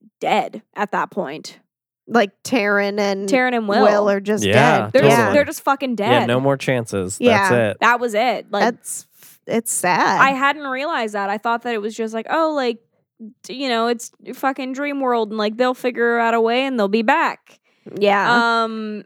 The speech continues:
Speaker 1: and I, ha-, I even
Speaker 2: No,
Speaker 1: by
Speaker 2: 'cause
Speaker 1: the
Speaker 2: they
Speaker 1: end
Speaker 2: do, like, a pretty good job of making you care about the characters at all.
Speaker 1: Imagine that.
Speaker 2: With
Speaker 3: Yeah.
Speaker 2: really very little, uh, like, to go on from previous scenes.
Speaker 1: Yeah.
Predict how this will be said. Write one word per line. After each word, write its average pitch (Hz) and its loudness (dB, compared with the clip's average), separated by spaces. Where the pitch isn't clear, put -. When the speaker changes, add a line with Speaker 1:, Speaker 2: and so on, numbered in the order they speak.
Speaker 1:
and 185 6
I, 185 0
ha-, 190 -2
I 247 -2
even 262 -4
Speaker 2:
No, - -2
Speaker 1:
by 220 6
Speaker 2:
'cause 277 -2
Speaker 1:
the 285 -2
Speaker 2:
they 320 4
Speaker 1:
end - -2
Speaker 2:
do, 453 4
like, 277 2
a 220 -10
pretty 277 -2
good 247 0
job 190 2
of 196 -8
making 190 -4
you 180 -4
care 220 0
about 190 2
the 208 -2
characters 208 0
at 196 -2
all. 208 4
Speaker 1:
Imagine 381 2
that. 403 0
Speaker 2:
With 104 4
Speaker 3:
Yeah. 98 2
Speaker 2:
really 294 2
very 233 0
little, 208 0
uh, 110 2
like, 208 0
to 240 2
go 214 2
on 202 -2
from 196 -4
previous 220 0
scenes. 170 -4
Speaker 1:
Yeah. 277 0